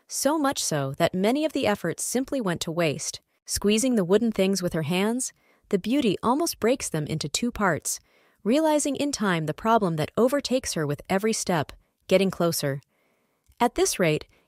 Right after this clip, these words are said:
it won't take long to get angry and completely destroy the training room, so the girl decides to take a little break.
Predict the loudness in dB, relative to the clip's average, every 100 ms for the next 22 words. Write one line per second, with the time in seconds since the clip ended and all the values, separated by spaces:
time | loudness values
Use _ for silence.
0 | _ 0 2 0 2 -2 0 2 2 0
1 | -2 -2 2 2 2 0 -2 -4 -2 -4
2 | -2 -4 0 -2 -2 -2 -2 -2 -2 -2
3 | -2 0 -2 -2 -4 -10 _ -4 0 2
4 | 4 2 0 0 0 0 -4 -4 -2 -4
5 | -4 0 0 0 -6